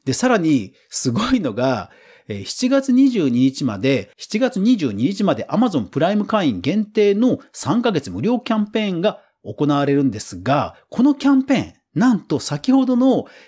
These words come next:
東野圭吾さんの発表とちゃんとね、被るんですよ。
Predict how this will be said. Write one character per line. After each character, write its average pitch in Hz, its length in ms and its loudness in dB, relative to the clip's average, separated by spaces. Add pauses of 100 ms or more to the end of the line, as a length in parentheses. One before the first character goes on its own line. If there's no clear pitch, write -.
(100)
東 262 360 0
野 277 120 4
圭 294 200 -2
吾 226 120 0
さ 104 160 -6
ん 92 60 -8
の 92 180 -12 (220)
発 156 400 -4
表 180 160 -2
と 156 420 0
ち - 100 -6
ゃ 214 60 0
ん 214 60 -2
と 226 60 0
ね、 160 140 -2
被 196 320 0
る 285 140 4
ん 151 80 0
で 107 140 -4
す - 100 -8
よ。 87 240 -6